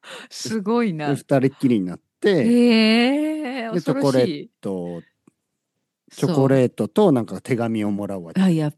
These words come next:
Speaker 1: ぱり。「はい、これ」みたいな。
Speaker 2: うん。
Speaker 1: 「好きです」みたいな感じなの？
Speaker 2: で、僕はなんかもう気分が悪くなってくるのね。もう吐き気がしてくるの。もうドキドキ。
Speaker 1: <laughs> ひどい。あー、あ、
Speaker 2: そう。
Speaker 1: そうか。ドキドキしてね。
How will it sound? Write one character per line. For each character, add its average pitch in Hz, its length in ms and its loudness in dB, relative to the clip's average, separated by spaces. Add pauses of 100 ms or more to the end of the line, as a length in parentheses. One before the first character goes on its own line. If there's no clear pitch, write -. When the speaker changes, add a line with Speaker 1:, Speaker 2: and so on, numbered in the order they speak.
Speaker 1:
ぱ 143 120 -6
り。 131 140 -10
「は 262 160 -2
い、 262 100 -2
こ 175 140 -2
れ」 180 240 2
み 135 100 -8
た 127 120 -14
い 101 80 -12
な。 - 80 -12
Speaker 2:
う 101 40 -10
ん。 87 100 -14 (760)
Speaker 1:
「好 - 140 -14
き 392 140 0
で 381 200 4
す」 - 120 -4
み 165 100 2
た 135 100 -6
い 101 40 -8
な 107 60 -10
感 117 140 -12
じ 98 40 -12
な - 80 -14
の？ - 60 -14 (340)
Speaker 2:
で、 139 80 -2
僕 135 200 0
は 196 60 4
な 190 100 4
ん - 20 0
か 127 80 -2
も 113 140 -2
う 101 60 -8
気 - 160 -2
分 220 140 2
が 120 80 0
悪 110 160 -4
く 117 100 -10
な 104 80 -8
っ - 20 -20
て 104 100 -10
く 95 60 -8
る 85 60 -10
の 82 60 -12
ね。 85 140 -14
も 185 340 -10
う - 140 -20
吐 - 360 -6
き - 40 -6
気 214 80 6
が 117 120 2
し - 80 -10
て 101 80 -6
く 98 100 -6
る 90 60 -6
の。 - 160 -14 (120)
も - 140 -4
う - 60 2
ド - 60 2
キ - 160 4
ド - 100 0
キ。 466 120 2
Speaker 1:
<laughs> 392 80 0
ひ 359 100 4
ど 403 120 0
い。 226 240 -2 (220)
あ 247 520 0
ー、 214 140 4
あ、 226 80 0
Speaker 2:
そ - 20 -4
う。 - 40 -4
Speaker 1:
そ 247 60 -2
う - 40 -2
か。 220 80 -8 (180)
ド 330 180 2
キ 494 160 -4
ド 440 140 2
キ 269 180 4
し - 120 -6
て 202 160 -2
ね。 190 160 -6